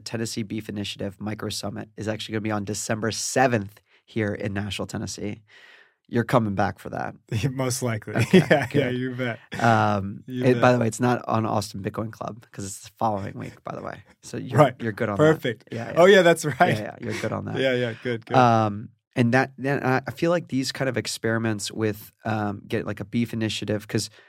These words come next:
Speaker 1: I feel like, is the beef initiative one of your biggest lead gen, uh, folks, or, like, word
Speaker 2: Yeah.
Speaker 1: of mouth?
Speaker 2: Yeah, right now for sure. I mean, Slim,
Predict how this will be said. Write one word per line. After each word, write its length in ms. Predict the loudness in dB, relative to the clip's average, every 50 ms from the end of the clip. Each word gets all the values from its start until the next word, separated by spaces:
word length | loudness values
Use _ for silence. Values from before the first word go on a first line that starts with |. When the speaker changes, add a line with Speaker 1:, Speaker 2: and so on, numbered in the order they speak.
| _ _ _
Speaker 1:
I 60 | 0
feel 120 | 4 4
like, 220 | 4 4 4 0 0 2
is 140 | 2 2
the 80 | 2 2
beef 220 | 2 2 2 2
initiative 380 | 0 0 0 0 0 -2 -2 0
one 120 | 0 0
of 80 | 2 2
your 160 | 2 0 0
biggest 540 | -2 -4 -12 -6 -2 0 0 0 0 -2 -2
lead 160 | -4 -4 -2
gen, 400 | 0 0 0 0 0 -2 -8 -10 -10 -4
uh, 540 | -2 0 0 0 0 0 -2 -2 -4 -6 -8 -12 _ _ _
folks, 460 | _ _ -2 0 0 0 0 -2 -4
or, 80 | -4
like, 260 | -2 -2 -4 -4 -8 -12 -20 -20 -20 -12
word 220 | -4 0 2 2
Speaker 2:
Yeah. 60 | 2 2
Speaker 1:
of 40 | 2
mouth? 320 | 0 -2 -2 -6 -10 -18 _ _ _
Speaker 2:
Yeah, 300 | 2 6 6 8 8 6 4
right 200 | 4 2 0 2
now 200 | 2 0 0 0
for 160 | 0 -2 -4
sure. 280 | -4 -2 -2 0 0 0
I 40 | 0
mean, 200 | 0 -2 -4 -6
Slim, 640 | -8 -8 -8 -6 -4 -2 -2 -2 -2 -2 -6 -8